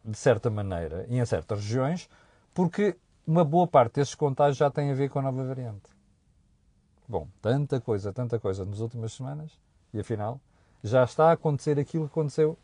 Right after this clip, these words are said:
em janeiro do ano passado, ou em dezembro, janeiro do ano passado, com a história da Delta, percebe? Agora é com o Omicron, não sei das quantas. Bom.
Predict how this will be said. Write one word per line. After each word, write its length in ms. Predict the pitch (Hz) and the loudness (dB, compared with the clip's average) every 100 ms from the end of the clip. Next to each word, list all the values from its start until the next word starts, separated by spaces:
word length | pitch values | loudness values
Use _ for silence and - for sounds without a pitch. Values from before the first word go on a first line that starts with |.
| _ - | _ -6
em 80 | 139 | -2
janeiro 280 | 139 139 | -2 -2
do 100 | 131 | -4
ano 100 | 139 | -8
passado, 300 | 131 160 139 | -8 -8 -6
ou 60 | 95 | -4
em 60 | 101 | 0
dezembro, 380 | 123 160 156 - - - - | 2 2 -2 -10 -16 -14 -2
janeiro 280 | 156 156 | 6 6
do 60 | 147 | 6
ano 80 | 147 | 2
passado, 320 | 143 143 - - _ _ | -2 -2 -8 -14 _ _
com 80 | 139 | 0
a 20 | |
história 260 | - 127 | 4 4
da 120 | 123 135 | 4 0
Delta, 360 | 113 90 110 | -2 -4 -14
percebe? 280 | - - 92 | -10 -6 -4
Agora 220 | 101 110 | -4 -4
é 40 | 110 | -4
com 140 | 117 | -4
o 120 | 104 | -4
Omicron, 380 | 98 95 104 101 | -6 -6 -6 -6
não 140 | 92 82 | -8 -12
sei 160 | - | -16
das 160 | 101 - | -18 -20
quantas. 280 | 120 131 110 | -20 -18 -14
Bom. 160 | 110 | -14